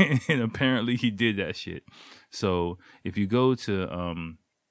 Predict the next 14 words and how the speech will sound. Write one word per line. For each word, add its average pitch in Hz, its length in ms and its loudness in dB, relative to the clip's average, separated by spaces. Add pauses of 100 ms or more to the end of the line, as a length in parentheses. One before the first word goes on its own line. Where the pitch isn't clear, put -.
(480)
Soda 131 460 2
News 113 280 0
twenty-four, 85 640 -4
which 85 220 -10
is 82 240 -10 (320)
another 98 640 2
kind 87 180 -6
of 78 60 -10
Japan-related, 82 1000 -8
one 101 200 -2
of 92 100 -4
the 85 80 -8
top 85 460 -8
Japan-related 80 840 -8